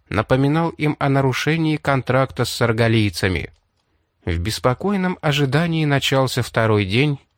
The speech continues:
и тут появился Ван Райк. Суперкарго выглядел очень усталым, но не озабоченным.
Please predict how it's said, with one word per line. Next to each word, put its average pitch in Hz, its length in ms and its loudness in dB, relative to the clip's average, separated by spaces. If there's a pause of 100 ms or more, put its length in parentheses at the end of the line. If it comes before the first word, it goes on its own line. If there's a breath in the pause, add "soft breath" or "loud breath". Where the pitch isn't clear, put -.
(100)
и 85 140 -2
тут 160 360 -4
появился 135 640 2
Ван 117 260 2
Райк. 104 440 0 (480)
Суперкарго 123 920 2
выглядел 113 560 2
очень 110 320 2
усталым, 127 680 0
но 101 180 0
не 156 180 0
озабоченным. 110 880 0